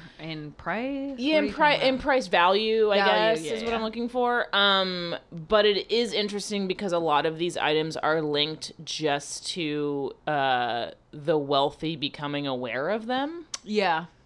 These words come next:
Speaker 2: Which is, like, a very, like, interesting concept.
Speaker 1: Yeah.
Speaker 2: And, uh, and then, of course,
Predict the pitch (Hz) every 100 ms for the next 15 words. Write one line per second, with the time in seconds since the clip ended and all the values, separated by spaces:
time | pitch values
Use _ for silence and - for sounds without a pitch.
0 | - 226 285 311 269 269 220 262 269 254
1 | 233 190 175 - - - 170 - 160 170
2 | 156 143 147 143 151 156 131 123 - -
3 | 143 143 139 135 139 127 127 127 - 165
4 | 156 143 - 151 139 123 - -